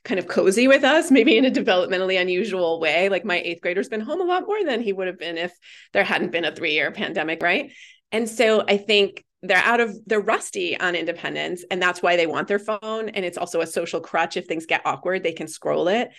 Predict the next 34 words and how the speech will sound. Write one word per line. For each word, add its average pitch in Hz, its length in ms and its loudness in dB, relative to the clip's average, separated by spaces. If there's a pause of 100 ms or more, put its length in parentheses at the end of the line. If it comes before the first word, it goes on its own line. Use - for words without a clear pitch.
(240)
So - 140 -4
giving 330 300 4
them 294 140 6
something 233 260 0
else 190 180 -2
to 196 100 -2
do, 190 240 0
even 359 280 0
if 494 100 -2
it's 247 100 -4
a 208 60 -2
plugged 190 320 -4
in 202 140 -2
thing, 180 160 -4
like, 160 240 -6
I 240 180 2
don't 359 260 0 (380)
think 208 160 -2
it's - 140 -4
bad 180 220 0
if 175 100 -4
they're 180 180 -4
up - 160 -4 (220)
late 190 200 0
watching 175 300 -2
a 165 60 -4
movie, 196 400 -2
for - 120 -8
example, 160 560 -2
or 170 80 -2
playing 175 220 -4
a 160 80 -6
video 190 300 0
game. 151 400 -6